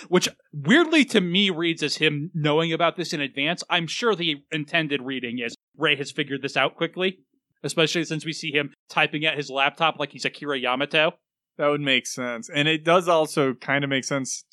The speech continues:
Speaker 2: It's the, uh, "Hey, look over here," when I'm actually over on the other side.
Speaker 1: Yeah.
Speaker 2: And
Speaker 1: And
Speaker 2: Luna makes the obvious, or asks the obvious question, "How did they fire from the backside of the moon?"
Speaker 1: And Rey's like, "Technobabble." And of course, like always, we were watching the front of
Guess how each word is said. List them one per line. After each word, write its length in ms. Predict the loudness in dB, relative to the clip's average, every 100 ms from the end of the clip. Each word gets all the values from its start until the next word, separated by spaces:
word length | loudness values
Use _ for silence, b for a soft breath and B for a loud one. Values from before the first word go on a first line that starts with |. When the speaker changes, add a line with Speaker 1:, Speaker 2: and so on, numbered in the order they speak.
| -6
Speaker 2:
It's 260 | -2 -2 0
the, 260 | 2 4
uh, 120 | 4 4
"Hey, 160 | 2
look 180 | 0 0
over 280 | 0 0 -4
here," 300 | -2 -2 0
when 180 | 0 0
I'm 100 | 0
actually 380 | 0 -2 -2 0
over 260 | 0 -2
on 80 | -4
the 120 | -4
other 180 | -4 -4
side. 400 | 0 4 4 2 -6 _ _ _ _ -2
Speaker 1:
Yeah. 220 | 0 -2 _ _ _ _ _ _ _ _
Speaker 2:
And 100 | 4
Speaker 1:
And 40 | 8
Speaker 2:
Luna 140 | 8
makes 260 | 6 2 2
the 100 | 2
obvious, 600 | 4 2 0 -4 -6 -16 _ _
or 80 | -2
asks 160 | -2 0
the 80 | 0
obvious 240 | 0 -2
question, 260 | -6 -6 -4
"How 140 | -2
did 60 | 0
they 60 | -2
fire 340 | 2 2 2
from 200 | -2 -6
the 100 | -6
backside 560 | 0 0 0 0 -2 0
of 60 |
the 80 | -4
moon?" 440 | -6 -8 -8 -12 -20 _ _ -4
Speaker 1:
And 160 | -2
Rey's 220 | 0 0
like, 180 | -2 -4
"Technobabble." 680 | -2 -2 -2 0 0 0 -4 _ _ -6
And 120 | -2
of 160 | -2 0
course, 320 | 2 2 2
like 140 | 0 4
always, 400 | 4 4 0 0
we 100 | -2
were 120 | 0
watching 340 | 0 0 -2
the 60 | -6
front 260 | -4 -4
of 100 | -4